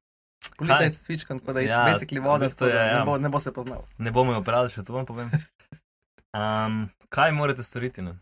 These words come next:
Speaker 2: Morate, ehm, followati, ehm, Kokosi na Instagramu, followati Kevdar Podcast na Instagramu, pa subscribati na YouTubu, ne. Pa bi lahko še kaj napisali v objavi na Instagramu, komentar, ne.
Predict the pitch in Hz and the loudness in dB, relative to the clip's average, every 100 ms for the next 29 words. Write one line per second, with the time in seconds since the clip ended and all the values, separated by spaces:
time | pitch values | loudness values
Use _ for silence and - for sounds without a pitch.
0 | _ - 101 113 - 101 - 92 92 92 | _ -10 -8 -8 -4 -4 -4 -6 -6 -8
1 | - _ _ _ _ _ - - 117 127 | -12 _ _ _ _ _ -20 -4 0 2
2 | 107 92 101 95 90 92 _ 110 107 - | 0 -4 -6 -6 -8 -14 _ -12 -10 -10
3 | 98 92 113 - 123 117 107 - _ _ | -8 -8 -8 -10 -8 -8 -12 -16 _ _
4 | _ _ _ _ _ _ 110 110 104 95 | _ _ _ _ _ _ -4 -2 -4 -6
5 | 113 120 - 117 107 107 117 110 110 104 | -4 -4 -2 -2 -2 -8 -6 -6 -6 -4
6 | 104 104 98 - _ _ _ _ 104 101 | -2 -2 -6 -10 _ _ _ _ -4 0
7 | 101 101 101 - - - 113 104 101 104 | 0 0 -2 -8 -12 -4 -2 -4 -6 -6
8 | 104 95 104 90 80 90 _ _ _ _ | -6 -6 -8 -8 -12 -18 _ _ _ _
9 | _ _ _ _ _ _ _ 127 156 165 | _ _ _ _ _ _ _ 0 0 0
10 | 156 170 - - 170 160 139 - 151 156 | 2 2 2 -2 -2 -2 -2 2 4 6
11 | 147 123 131 120 123 123 120 113 117 - | 4 2 2 2 4 4 2 -4 -6 -6
12 | 113 113 107 101 95 92 123 101 92 | -4 -4 -4 -6 -6 -2 -2 -2 -8